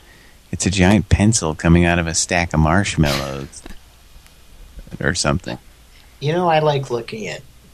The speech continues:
Speaker 2: giant pencils coming out of stacks of marshmallows. That's why I love
Speaker 1: Pran Funkels.
Speaker 2: and Nintendo games.
Speaker 1: Yeah.
Speaker 2: From the mid to late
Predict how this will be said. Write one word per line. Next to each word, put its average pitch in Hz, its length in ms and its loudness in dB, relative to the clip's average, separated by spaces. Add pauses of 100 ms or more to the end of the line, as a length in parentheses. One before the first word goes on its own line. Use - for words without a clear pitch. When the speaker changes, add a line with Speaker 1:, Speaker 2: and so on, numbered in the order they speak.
(120)
Speaker 2:
giant 98 400 -8
pencils - 520 -6
coming 82 320 -6
out 71 160 -2
of - 80 -8
stacks - 520 2
of - 100 -20
marshmallows. - 960 -12
That's 87 280 -2
why 101 260 4
I - 20 2
love 139 720 2 (320)
Speaker 1:
Pran 190 340 8
Funkels. - 640 0 (760)
Speaker 2:
and 127 280 -2
Nintendo 123 600 -4
games. - 800 -6 (280)
Speaker 1:
Yeah. 92 320 2 (880)
Speaker 2:
From 95 320 -8
the 85 80 -8
mid 113 320 -6 (220)
to - 100 -14
late - 340 -4